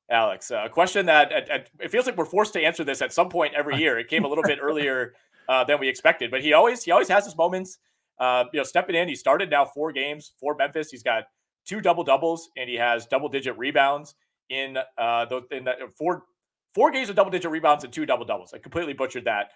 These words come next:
Speaker 1: Uh, Steven Adams is out. Brandon Clarke is still out.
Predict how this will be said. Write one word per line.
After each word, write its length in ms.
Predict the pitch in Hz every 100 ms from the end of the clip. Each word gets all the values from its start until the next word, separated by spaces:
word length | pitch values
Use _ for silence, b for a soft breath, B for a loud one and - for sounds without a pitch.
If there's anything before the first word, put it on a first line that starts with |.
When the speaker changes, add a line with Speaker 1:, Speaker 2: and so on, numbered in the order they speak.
| b b -
Speaker 1:
Uh, 240 | 123 113 104 _
Steven 260 | - 214 262
Adams 220 | 208 208
is 80 | 165
out. 220 | 127 123 _ _ -
Brandon 240 | 151 185
Clarke 260 | - 180 185
is 60 |
still 220 | 151 147 120
out. 220 | 110